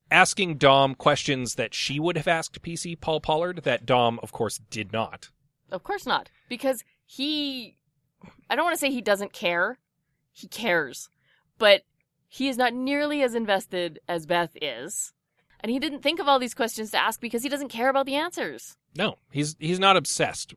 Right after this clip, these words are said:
Speaker 1: with this, and he's satisfied with an answer of, "It doesn't look like anything weird is going on."
Speaker 2: Yeah, go on about your life, which is what he wanted.
Speaker 1: Yeah, he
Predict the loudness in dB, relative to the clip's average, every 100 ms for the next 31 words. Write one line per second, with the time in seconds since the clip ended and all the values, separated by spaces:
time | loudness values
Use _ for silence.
0 | -12 -10 -10 -12 -8 -4 -2 -2 2 2
1 | 2 2 4 6 4 0 0 0 2 2
2 | 2 0 -2 -2 -8 -6 -6 -6 -8 -8
3 | -6 -6 -6 -14 -18 -4 2 4 2 -2
4 | 2 4 4 0 -2 2 4 4 0 -10
5 | -10 -6 -2 -2 0 4 4 4 0 -8
6 | -2 2 2 0 -6 0 2 2 0